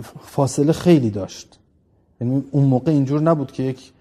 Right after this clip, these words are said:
نوجوان مثلاً بیست ساله، هجده ساله یا جوان بیست ساله مثلاً، اه، از تهران دو روز بعد مثلاً در لندن یا مثلاً در، اه، فرض بفرمایید نیویورک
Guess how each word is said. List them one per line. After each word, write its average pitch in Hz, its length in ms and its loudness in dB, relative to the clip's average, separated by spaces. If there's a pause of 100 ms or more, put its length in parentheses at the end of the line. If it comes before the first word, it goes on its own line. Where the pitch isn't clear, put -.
(300)
نوجوان 123 580 -2
مثلاً 123 480 -4
بیست 123 280 -10
ساله، 120 240 -4
هجده 117 460 -4
ساله 120 280 -6
یا 120 100 -2
جوان 120 400 -2
بیست 117 240 -10
ساله 120 240 -4
مثلاً، 117 440 -8 (460)
اه، 113 80 -6 (100)
از 113 240 -6
تهران 127 520 0 (880)
دو 131 120 4
روز 120 200 2
بعد 127 240 0
مثلاً 120 280 -6
در 117 200 -2
لندن 113 460 -2
یا 117 100 -2
مثلاً 110 340 -6
در، 110 220 -6 (540)
اه، 104 240 -6 (280)
فرض 113 340 -6
بفرمایید 120 320 -4
نیویورک 117 520 0